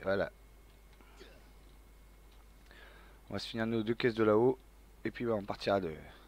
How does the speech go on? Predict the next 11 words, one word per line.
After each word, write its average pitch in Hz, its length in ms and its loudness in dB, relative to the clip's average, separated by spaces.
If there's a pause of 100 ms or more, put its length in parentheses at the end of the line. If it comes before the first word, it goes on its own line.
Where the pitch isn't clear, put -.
(580)
sa - 140 -8
petite 95 200 -10
base, 113 280 0
hein, 110 80 -6
on 120 60 -12
va 98 120 -4
la 92 120 -2
laisser, 87 300 -6
hein. 104 100 -10 (2750)
Alors 113 280 4
ici, 110 400 -8